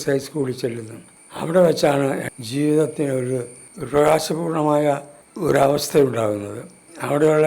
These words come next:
എൻ്റെ അധ്യാപകരും സഹപാഠികളും ഒക്കെ എന്നെ അങ്ങേയറ്റം സ്നേഹിക്കുകയും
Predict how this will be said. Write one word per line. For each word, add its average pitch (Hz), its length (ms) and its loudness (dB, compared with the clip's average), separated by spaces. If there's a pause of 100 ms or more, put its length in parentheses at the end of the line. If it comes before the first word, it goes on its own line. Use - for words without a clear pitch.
എൻ്റെ 147 160 -2
അധ്യാപകരും 139 720 2 (360)
സഹപാഠികളും 156 920 2 (160)
ഒക്കെ - 280 0 (500)
എന്നെ 147 260 2 (240)
അങ്ങേയറ്റം 147 760 0 (440)
സ്നേഹിക്കുകയും 135 760 -4